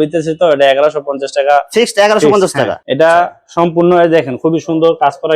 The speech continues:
Speaker 1: কিন্তু।
Speaker 2: নিচের প্যানেলে বোরিং
Speaker 1: হ্যাঁ,
Speaker 2: কাটওয়ার্কের
Speaker 1: বোরিং
Speaker 2: কাজ
Speaker 1: কাজ করা
Speaker 2: প্লাস
Speaker 1: থাকবে।
Speaker 2: ডিজিটাল প্রিন্ট হবে।
Speaker 1: এবং এটাতে কিন্তু আমরা এই যে দেখেন সুতি সালোয়ার পাক্কা আড়াই গজ।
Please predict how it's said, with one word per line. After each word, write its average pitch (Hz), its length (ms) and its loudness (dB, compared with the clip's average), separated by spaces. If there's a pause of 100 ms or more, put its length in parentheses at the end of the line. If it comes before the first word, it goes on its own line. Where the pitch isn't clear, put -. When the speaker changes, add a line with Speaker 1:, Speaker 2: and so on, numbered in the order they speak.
Speaker 1:
কিন্তু। 156 220 -6
Speaker 2:
নিচের 196 200 0
প্যানেলে 226 220 2
বোরিং 196 280 2
Speaker 1:
হ্যাঁ, 226 100 0
Speaker 2:
কাটওয়ার্কের 214 360 2
Speaker 1:
বোরিং 151 140 2
Speaker 2:
কাজ 226 140 2
Speaker 1:
কাজ 156 160 0
করা - 20 -12
Speaker 2:
প্লাস 214 200 2
Speaker 1:
থাকবে। 175 160 0
Speaker 2:
ডিজিটাল 208 300 2
প্রিন্ট 165 280 0
হবে। 104 140 -6 (100)
Speaker 1:
এবং 165 200 2
এটাতে 175 240 2
কিন্তু 185 260 -4
আমরা 208 140 2 (140)
এই 160 80 2
যে 156 80 0
দেখেন 135 160 -2 (140)
সুতি 156 220 -4
সালোয়ার 143 420 2
পাক্কা 151 240 -2
আড়াই 160 220 2
গজ। 104 140 -4